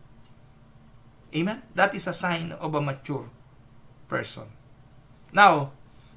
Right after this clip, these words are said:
this costs something. In fact, it costs everything. But mature people are willing to give everything, then patiently wait for the Lord to work.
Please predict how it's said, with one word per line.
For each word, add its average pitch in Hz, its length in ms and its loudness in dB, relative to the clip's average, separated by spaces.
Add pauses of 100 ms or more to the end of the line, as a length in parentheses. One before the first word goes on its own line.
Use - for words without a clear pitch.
this 269 380 4
costs - 500 0
something. 131 560 -4
In 180 160 -2
fact, 285 420 6 (400)
it 226 240 -4
costs 220 320 2
everything. 156 600 -4 (680)
But 202 240 4
mature 208 400 2
people 214 400 0
are 175 200 2
willing 220 480 -4
to 196 120 -4
give 190 320 -4
everything, 175 720 -4 (480)
then 165 400 4
patiently 214 560 0
wait 180 240 0
for 196 240 -2
the 185 120 -2
Lord 139 440 -2
to 156 40 -2
work. 143 520 -4